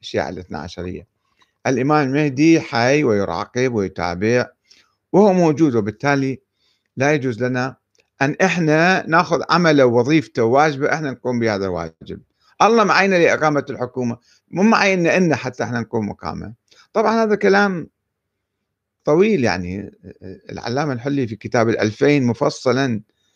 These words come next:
يرفض هاي الفكرة. وحتى السيد محمد باقر ال-، آه، الصدر هو كان من مؤسسي هذا الحزب،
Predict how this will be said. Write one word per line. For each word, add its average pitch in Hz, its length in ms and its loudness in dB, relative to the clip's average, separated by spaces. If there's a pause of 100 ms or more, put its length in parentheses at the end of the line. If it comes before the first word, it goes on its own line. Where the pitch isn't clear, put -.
(200)
يرفض 120 400 0
هاي 98 180 0
الفكرة. 85 480 -12 (1700)
وحتى 151 500 4 (2000)
السيد 208 260 0
محمد 156 240 -6
باقر 147 380 -4
ال-، 117 240 -6
آه، 101 560 -2
الصدر 147 420 2 (680)
هو 120 240 4
كان 113 220 -2
من 101 140 -2
مؤسسي 123 760 -6
هذا 104 160 -4
الحزب، 156 460 -2